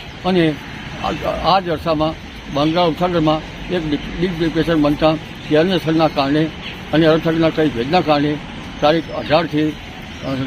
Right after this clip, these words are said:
ચોવીસ કે ડિસેમ્બરના અંત સુધીમાં માવઠું થવાની શક્યતા રહે.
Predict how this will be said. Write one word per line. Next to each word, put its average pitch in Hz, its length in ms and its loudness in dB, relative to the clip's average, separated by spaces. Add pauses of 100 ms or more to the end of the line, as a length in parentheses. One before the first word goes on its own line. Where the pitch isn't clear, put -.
(260)
ચોવીસ 156 360 4 (260)
કે 160 100 2
ડિસેમ્બરના 156 500 2
અંત 165 120 2
સુધીમાં 143 380 2 (340)
માવઠું 139 300 2
થવાની 147 240 4
શક્યતા 139 420 0 (160)
રહે. 147 220 4